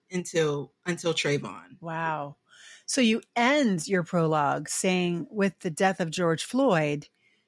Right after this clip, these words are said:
Speaker 2: you
Speaker 1: Mm-hmm.
Speaker 2: found unleavened faith." So now,
Speaker 1: Mm-hmm.
Speaker 2: can you explain to us what you mean by unleavened faith? I have to say, when I read that, I literally gasped.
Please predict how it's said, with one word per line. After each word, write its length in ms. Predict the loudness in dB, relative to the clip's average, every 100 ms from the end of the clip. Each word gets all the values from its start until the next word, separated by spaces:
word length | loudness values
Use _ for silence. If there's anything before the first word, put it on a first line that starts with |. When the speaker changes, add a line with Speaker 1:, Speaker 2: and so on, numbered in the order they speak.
| _
Speaker 2:
you 120 | -2
Speaker 1:
Mm-hmm. 80 | 0
Speaker 2:
found 400 | 0 2 2 0 -4 0
unleavened 760 | 2 4 4 2 2 0 -4
faith." 500 | -6 -4 -2 -2 -6
So 460 | -4 2 4 4 2
now, 440 | 0 2 4 2
Speaker 1:
Mm-hmm. 80 | 0
Speaker 2:
can 120 | -2
you 80 | -2
explain 360 | -2 -2 0 0
to 120 | 0
us 180 | -2 0
what 140 | -2
you 80 | 0
mean 160 | 0 0
by 120 | 0
unleavened 580 | 0 0 0 -2 -4 -6
faith? 260 | -2 0
I 40 | 2
have 100 | 0
to 60 | 2
say, 160 | 2
when 140 | 4 4
I 80 |
read 320 | 4 4 4 6
that, 260 | 4 4 0 -16 2
I 120 | 6
literally 360 | 6 6 4
gasped. 580 | 2 0 0 2 0 -8